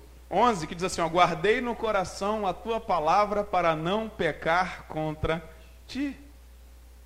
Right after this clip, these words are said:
Lamentações três vinte e um, "Quero trazer à memória aquilo que pode me dar esperança." Em um texto clássico, Filipenses quatro oito, "Finalmente, irmãos, tudo que é verdadeiro,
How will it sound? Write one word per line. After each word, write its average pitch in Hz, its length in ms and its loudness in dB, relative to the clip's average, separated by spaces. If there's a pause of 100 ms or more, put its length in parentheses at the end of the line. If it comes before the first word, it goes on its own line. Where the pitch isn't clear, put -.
(120)
Lamentações 220 680 0
três 240 280 4
vinte 247 240 -2
e 247 60 0
um, 214 160 0
"Quero 220 260 6
trazer 214 380 2
à 196 40 4
memória 202 640 4 (240)
aquilo 214 500 -2
que 180 140 -4
pode 175 420 2
me 160 140 0
dar 180 600 2 (360)
esperança." 226 800 -4
Em 151 80 -2
um 247 220 -4
texto 226 360 0
clássico, 226 460 2
Filipenses 233 680 -2
quatro 233 420 0
oito, 185 460 4 (460)
"Finalmente, 254 600 2
irmãos, 254 640 4
tudo 226 240 -4
que 226 100 2
é 214 60 6
verdadeiro, 190 680 2